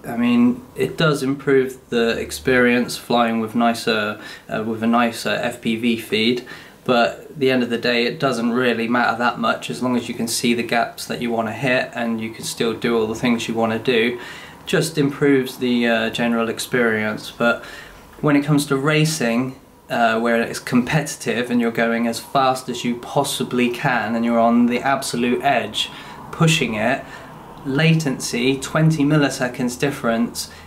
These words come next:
is definitely gonna make a difference. <laughs> Uh, it's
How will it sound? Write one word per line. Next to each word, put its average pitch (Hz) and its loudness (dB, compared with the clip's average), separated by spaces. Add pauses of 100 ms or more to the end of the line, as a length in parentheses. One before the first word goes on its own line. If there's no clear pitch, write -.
is 123 0
definitely 123 -4
gonna 120 -2
make 117 -2 (720)
a - -2
difference. - -2 (200)
<laughs> 165 0 (360)
Uh, 120 2
it's - -4